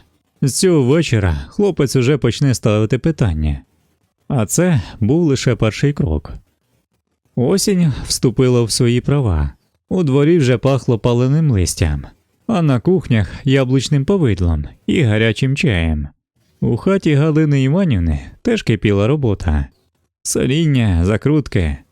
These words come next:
сушіння грибів. Оксана все частіше крутилася поруч, допомагала. То банки піднесе, то спеції додасть. "Гарна дівчина", шепотіли сусіди.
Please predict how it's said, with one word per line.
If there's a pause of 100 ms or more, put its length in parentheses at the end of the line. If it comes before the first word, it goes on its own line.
(140)
сушіння
грибів. (840)
Оксана
все
частіше
крутилася
поруч, (320)
допомагала. (500)
То
банки
піднесе, (300)
то
спеції
додасть. (580)
"Гарна
дівчина", (220)
шепотіли
сусіди.